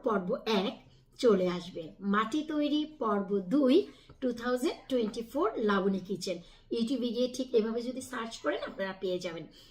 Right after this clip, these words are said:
আমার মাটি তৈরির পর্ব এক, দুই, তিন, চার, পাঁচ, এই পাঁচটি ভিডিও আছে, যা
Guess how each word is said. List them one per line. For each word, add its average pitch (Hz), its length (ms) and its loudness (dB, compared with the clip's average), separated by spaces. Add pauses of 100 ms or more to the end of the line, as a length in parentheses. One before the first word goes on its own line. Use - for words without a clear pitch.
(140)
আমার 202 220 0
মাটি 233 220 -4 (120)
তৈরির 302 400 -2
পর্ব 214 200 0 (300)
এক, 214 80 -4 (140)
দুই, 214 160 -2 (140)
তিন, 233 180 -2 (180)
চার, 233 200 -2 (140)
পাঁচ, 262 220 2 (480)
এই 226 80 0 (140)
পাঁচটি 202 280 -4 (120)
ভিডিও 208 200 2 (100)
আছে, 247 200 -8 (540)
যা 220 100 2